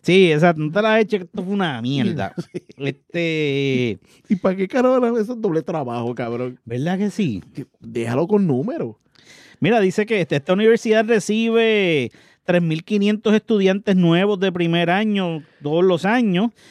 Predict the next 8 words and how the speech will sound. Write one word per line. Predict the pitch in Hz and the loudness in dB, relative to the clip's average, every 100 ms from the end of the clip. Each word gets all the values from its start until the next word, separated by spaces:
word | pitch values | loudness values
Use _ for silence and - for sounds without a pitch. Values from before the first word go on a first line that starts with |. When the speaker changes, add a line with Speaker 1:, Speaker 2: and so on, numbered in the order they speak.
| - - | -20 -4
Speaker 1:
eh, | 127 135 127 127 | -2 0 0 0
en | 139 151 | 0 0
más | 135 139 | 0 0
de | 208 | 0
ochenta | - 151 165 185 | 2 -2 -2 -6
especialidades | - 202 202 196 226 185 135 147 202 | -4 -2 0 0 2 2 2 0 0
y, | 170 139 135 123 | -2 -2 0 -2
pues, | 123 127 123 110 | -2 -2 0 -2